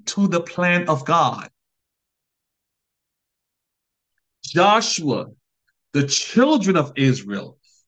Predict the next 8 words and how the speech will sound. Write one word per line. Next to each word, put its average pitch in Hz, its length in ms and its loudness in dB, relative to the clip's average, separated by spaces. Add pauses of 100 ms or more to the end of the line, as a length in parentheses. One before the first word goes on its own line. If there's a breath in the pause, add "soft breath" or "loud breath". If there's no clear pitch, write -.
were 208 480 4
victorious 240 1040 2
because 139 460 -6
they 135 60 -4
stuck 135 340 -8
to - 80 -18
the 120 100 -10
plan. 123 360 -10